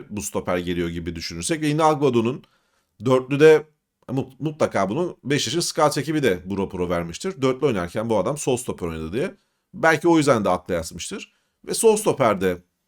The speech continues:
e, olacak diye hayal edince Beşiktaş bir kaleci alacaktır. Kaleci Gökhan'la devam edecektir bu sezon sonuna kadar. İşte Taylan'a da bir süre gelir mi diye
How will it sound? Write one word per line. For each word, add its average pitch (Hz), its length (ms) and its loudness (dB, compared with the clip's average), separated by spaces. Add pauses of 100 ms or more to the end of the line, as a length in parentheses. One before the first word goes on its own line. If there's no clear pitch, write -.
(260)
e, 95 280 -2
olacak 123 460 4
diye 107 100 0
hayal 101 240 2
edince 92 540 -4 (720)
Beşiktaş 175 400 2
bir 170 100 -2
kaleci 170 340 4
alacaktır. 185 440 0
Kaleci 175 540 0
Gökhan'la 165 520 4
devam 147 220 4
edecektir 120 440 -2
bu 117 80 -2
sezon 117 300 -2
sonuna 113 320 -2
kadar. 123 160 0
İşte 127 180 -2
Taylan'a 143 460 2
da 139 140 4
bir 135 40 -2
süre 139 260 -2
gelir 135 200 0
mi 147 140 -4
diye 127 300 2